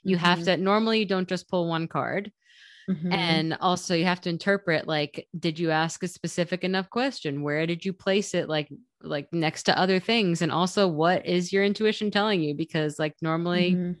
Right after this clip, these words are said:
Speaker 1: your intuition's right. So, and, like,
Speaker 2: Mm-hmm.
Speaker 1: if, yeah, but you can, it's up for interpretation. So yeah, it's tricky.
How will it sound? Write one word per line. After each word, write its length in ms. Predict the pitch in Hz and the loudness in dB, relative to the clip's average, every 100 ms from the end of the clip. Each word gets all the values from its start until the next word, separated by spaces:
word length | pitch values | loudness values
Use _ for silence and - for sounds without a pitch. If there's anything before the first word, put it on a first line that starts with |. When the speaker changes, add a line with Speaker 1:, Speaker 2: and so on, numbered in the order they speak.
| _ - | _ -8
Speaker 1:
your 100 | 160 | -4
intuition's 500 | 160 180 170 185 180 | -2 -2 -2 -2 0
right. 340 | 180 160 - - | 0 0 -4 -2
So, 400 | 156 143 139 143 _ _ - | 0 2 0 -4 _ _ -8
and, 260 | 165 156 151 | -2 0 0
like, 200 | 151 151 | -2 -2
Speaker 2:
Mm-hmm. 220 | 170 175 | -2 -2
Speaker 1:
if, 200 | 165 - _ _ _ | -4 -6 _ _ _
yeah, 200 | - 165 131 - | -4 -2 -4 -6
but 140 | 160 | -4
you 120 | 151 160 | -2 -2
can, 180 | 165 | -2
it's 180 | 151 - | -2 -2
up 140 | 165 - | -4 -2
for 100 | 170 | -4
interpretation. 760 | 170 170 165 180 175 - 143 | -2 -4 -4 -4 -4 -4 -8
So 200 | - 151 | -6 -6
yeah, 220 | 151 208 196 _ _ _ _ _ _ | -4 -6 -8 _ _ _ _ _ _
it's 140 | - - | -18 -8
tricky. 420 | 180 180 180 | -6 -4 -6